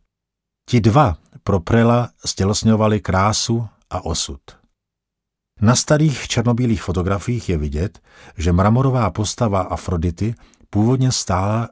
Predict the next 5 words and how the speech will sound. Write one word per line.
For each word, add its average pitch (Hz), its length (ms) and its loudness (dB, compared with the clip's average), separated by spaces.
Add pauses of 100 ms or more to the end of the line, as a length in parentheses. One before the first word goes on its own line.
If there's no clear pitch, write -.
(120)
na 87 140 0
východě 110 500 -2
před - 540 -6
zdí 90 400 -2
krásy. 78 640 -6